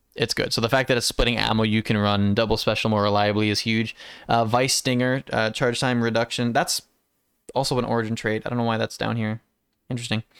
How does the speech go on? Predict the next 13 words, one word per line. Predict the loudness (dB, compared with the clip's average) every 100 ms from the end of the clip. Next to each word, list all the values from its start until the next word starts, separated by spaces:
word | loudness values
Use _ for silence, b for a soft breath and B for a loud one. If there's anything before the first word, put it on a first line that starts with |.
| B B B B
<laughs> | 0 0 0
The, | 0 4 4
uh, | 4 4 2
the | 0 0
charge | 2 2 2
time | 2 2
reduction | 2 2 0 0 2
was | 2 2 0 -4 b b b b
unintentionally | 0 2 0 0 2 0 2
applied | 2 2 0 2
to |
linear | 2 2 0 0
fusions. | -2 0 0 -2